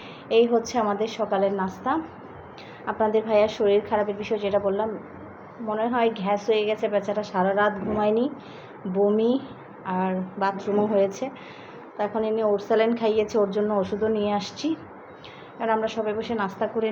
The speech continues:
নিব, আর ওর জন্য এমনি শুকনো রুটি খাওয়াবো, কারণ ওষুধ তো খেতে হবে। একটা কলা ছিল বাসায়, কলাটা খাইয়েছি। এই এমনি কাঁঠালটা নিয়ে আসো তো। তো কাঁঠালও আছে আমার পছন্দের,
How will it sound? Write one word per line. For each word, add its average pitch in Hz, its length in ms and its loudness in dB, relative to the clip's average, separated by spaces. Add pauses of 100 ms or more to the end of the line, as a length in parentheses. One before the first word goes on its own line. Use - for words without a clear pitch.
নিব, 208 140 0 (1000)
আর 196 160 0
ওর 190 160 0
জন্য 214 220 4
এমনি 202 220 6
শুকনো 233 260 2
রুটি 202 320 0
খাওয়াবো, 190 320 2
কারণ 202 220 -4
ওষুধ 185 260 -2
তো 254 140 2
খেতে 214 200 -4
হবে। 202 140 2
একটা 202 240 -2
কলা 202 280 8
ছিল 226 140 -2 (140)
বাসায়, 208 360 2
কলাটা 196 360 2
খাইয়েছি। 196 400 -2 (760)
এই 196 140 0 (600)
এমনি 294 200 2 (100)
কাঁঠালটা 277 360 6
নিয়ে 285 160 2
আসো 269 240 -2
তো। 339 60 2 (260)
তো 233 80 2 (240)
কাঁঠালও 214 400 4 (120)
আছে 214 220 -4
আমার 202 280 0
পছন্দের, 214 500 2